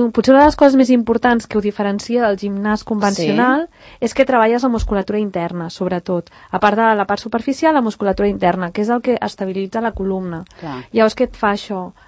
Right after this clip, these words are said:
Speaker 1: Et fa, és un tema de reeducació postural, eh,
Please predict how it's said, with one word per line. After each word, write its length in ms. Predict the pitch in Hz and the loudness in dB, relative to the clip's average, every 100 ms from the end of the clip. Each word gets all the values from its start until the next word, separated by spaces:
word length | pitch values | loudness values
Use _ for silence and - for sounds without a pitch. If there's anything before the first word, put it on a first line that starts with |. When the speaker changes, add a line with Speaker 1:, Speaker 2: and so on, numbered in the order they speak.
| - | -12
Speaker 1:
Et 120 | 196 | -6
fa, 260 | 233 220 | 0 2
és 80 | 226 | 2
un 100 | 220 | -2
tema 240 | 226 220 208 | -2 0 0
de 60 | |
reeducació 500 | 202 196 190 190 220 | 2 0 -2 -4 -4
postural, 720 | 185 196 - 190 214 214 220 - - - - - - | -6 -8 -2 2 4 2 0 -8 -20 -20 -20 -20 -6
eh, 680 | 226 208 196 190 185 185 | 0 4 4 4 4 2